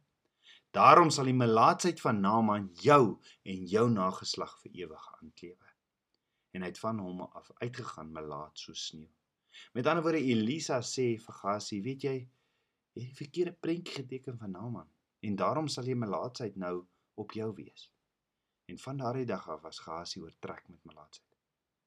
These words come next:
Jy sien, daar is 'n droom vir my en jou van gesondheid, seëninge en 'n toekoms,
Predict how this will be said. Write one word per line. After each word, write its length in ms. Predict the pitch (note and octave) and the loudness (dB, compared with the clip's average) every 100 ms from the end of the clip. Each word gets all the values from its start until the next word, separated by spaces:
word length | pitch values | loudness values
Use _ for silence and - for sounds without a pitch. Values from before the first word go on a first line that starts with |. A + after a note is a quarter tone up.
| _ _ _ - - | _ _ _ -20 -4
Jy 100 | B2+ | 0
sien, 160 | B2+ G3 | 2 6
daar 200 | G3 C4 | 6 4
is 120 | A#3+ | -2
'n 120 | C#3+ | -2
droom 420 | A#2 A2+ A2+ G2 | 2 4 4 2
vir 160 | F#2+ F#2+ | -2 -8
my 140 | F2+ | -6
en 120 | G2 F#2+ | -4 -2
jou 180 | F2+ F2+ | -4 -8
van 220 | - F2 | -10 -16
gesondheid, 680 | - - F#2 F2+ D#2+ - _ _ _ _ _ _ _ | -8 -6 -6 -8 -14 -20 _ _ _ _ _ _ _
seëninge 680 | - - A#2 G#2 G#2 G#2+ G#2 _ _ _ _ _ _ _ - | -4 -2 0 -2 -4 -8 -12 _ _ _ _ _ _ _ -12
en 80 | F#2+ | -12
'n 100 | F#2+ | -8
toekoms, 640 | A#2+ - - - - - | -8 -8 -14 -12 -12 -12